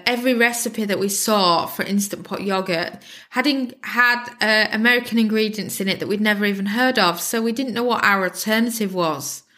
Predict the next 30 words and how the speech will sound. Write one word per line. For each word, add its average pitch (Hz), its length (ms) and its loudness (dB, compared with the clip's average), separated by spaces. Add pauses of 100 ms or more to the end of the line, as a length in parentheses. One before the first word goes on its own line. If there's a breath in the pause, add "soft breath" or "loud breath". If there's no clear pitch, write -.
(540 loud breath)
And 208 640 4
we 247 100 -2
couldn't 247 380 -4
find, 214 920 0
um, 190 640 -4 (400)
yogurt 214 460 -2
to 202 180 -12
add 208 480 4 (300 loud breath)
that - 140 -8
had 214 200 -4
active - 400 -4
cultures 208 480 -4
in 214 100 0
it. 233 220 2 (180)
So - 240 -2
the 202 80 -2
ones 220 320 2
we 226 80 2
did 254 240 0
try 196 320 2
with, 190 340 2 (280 loud breath)
it - 120 -4
obviously 208 520 0
failed 180 640 2
because 180 300 -8
it - 100 -12
didn't 175 240 -6
mix 208 320 -2
well. 185 640 2
So 208 320 0